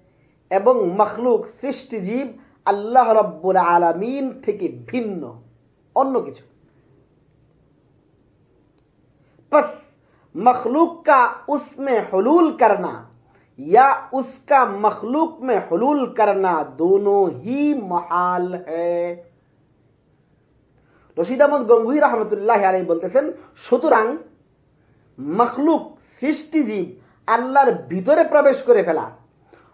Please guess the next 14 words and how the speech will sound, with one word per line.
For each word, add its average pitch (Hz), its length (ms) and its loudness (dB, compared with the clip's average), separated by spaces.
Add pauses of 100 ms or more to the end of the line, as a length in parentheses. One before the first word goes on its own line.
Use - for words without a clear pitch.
অথবা 277 380 4
আল্লাহ 233 960 0 (1000)
মখলুকের 247 880 0
ভিতরে 285 340 4
প্রবেশ 226 380 0
করে 180 220 -2
ফেলা, 147 360 -6 (280)
এই 208 280 -8
উভয় 196 460 2
কাজটাই 220 880 0
দোনো 190 640 2
হি 262 520 -4
মহাল 180 720 -2
হ্যায়, 165 500 -6